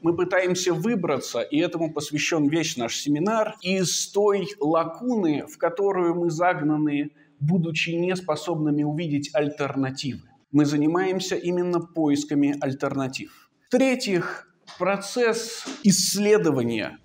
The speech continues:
трех режимов потребует от нас обобщения работ некоторых философов. Но это обобщение возможно только в том случае, если сами их позиции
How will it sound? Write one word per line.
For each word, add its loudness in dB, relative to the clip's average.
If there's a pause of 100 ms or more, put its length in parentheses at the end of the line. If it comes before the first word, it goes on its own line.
трех 0
режимов 0 (340)
потребует 2
от -2
нас -4 (220)
обобщения 2 (100)
работ 0
некоторых 0
философов. -4 (100)
Но 4
это 2
обобщение 0
возможно 0
только -2
в -8
том 0
случае, 0
если -2
сами 0
их -2
позиции -2